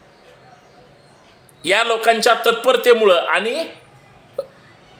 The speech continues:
प्रचंड पाठपुराव्यामुळे आणि पुण्यातल्या सर्वपक्षीय, खास करून महाविकास आघाडीच्या सत्ताधारी नाही तर विरोधी पक्षातल्या नेत्यांमुळं हे सगळं कांड बाहेर आलं.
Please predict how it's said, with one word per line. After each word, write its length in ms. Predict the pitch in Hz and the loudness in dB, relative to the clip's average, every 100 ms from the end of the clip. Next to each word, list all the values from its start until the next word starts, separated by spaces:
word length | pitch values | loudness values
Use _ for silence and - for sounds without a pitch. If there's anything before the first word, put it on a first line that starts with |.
| - | -4
प्रचंड 360 | 196 240 277 277 | -2 0 0 0
पाठपुराव्यामुळे 800 | 262 240 - 240 233 220 202 190 | 0 0 2 4 6 4 2 2
आणि 220 | 165 202 | 2 -2
पुण्यातल्या 680 | - 196 214 220 220 262 277 | -4 0 2 2 2 2 2
सर्वपक्षीय, 800 | - 220 233 240 226 - 240 254 294 - - - | 0 2 4 2 0 0 2 2 2 -6 -18 -8
खास 280 | 202 208 - | -4 -4 2
करून 220 | 240 247 | 2 2
महाविकास 480 | 233 214 208 208 202 | 0 -2 0 -2 -2
आघाडीच्या 500 | 190 196 180 156 127 - - - - - - - | -2 -2 0 -2 -2 -6 -20 -20 -20 -20 -20 -10
सत्ताधारी 720 | - 202 196 - 233 214 196 226 | -2 0 0 0 0 0 0 -2
नाही 460 | 214 214 160 - | -2 -4 -8 0
तर 60 | 170 | 2
विरोधी 420 | 165 190 196 226 | 4 6 4 2
पक्षातल्या 600 | 247 208 - 202 - 220 | 0 0 0 -2 0 0
नेत्यांमुळं 800 | 202 165 180 214 202 196 202 262 - - - - - | 0 -2 0 0 0 2 4 2 0 -12 -20 -10 -4
हे 80 | |
सगळं 400 | 165 - 190 220 | -2 0 0 0
कांड 280 | 233 202 202 | 0 -2 0
बाहेर 260 | 190 180 190 | 0 0 2
आलं. 280 | 180 165 | 0 -2